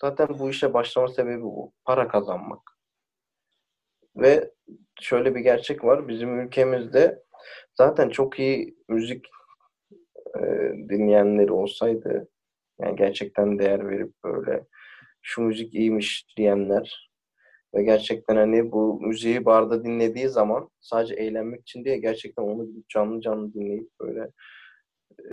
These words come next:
"Aa, tüylerim diken diken oldu." diyen bir kitle olsaydı zaten şu an çok daha farklı bir yerde olurdu zaten bu konuda Türkiye. Ama şu an öyle bir kaygı yok. Yani bizim her açıdan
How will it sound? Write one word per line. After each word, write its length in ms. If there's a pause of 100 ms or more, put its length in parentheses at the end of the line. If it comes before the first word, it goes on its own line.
(300)
"Aa, 200
tüylerim 440
diken 340
diken 140
oldu." 360
diyen 240
bir 60
kitle 280
olsaydı 500
zaten 460 (300)
şu 180
an 80
çok 260
daha 140
farklı 500
bir 140
yerde 320
olurdu 480
zaten 200 (120)
bu 200
konuda 320
Türkiye. 440 (800)
Ama 380 (260)
şu 200
an 100
öyle 220
bir 80
kaygı 360
yok. 260
Yani 180
bizim 340 (880)
her 180
açıdan 640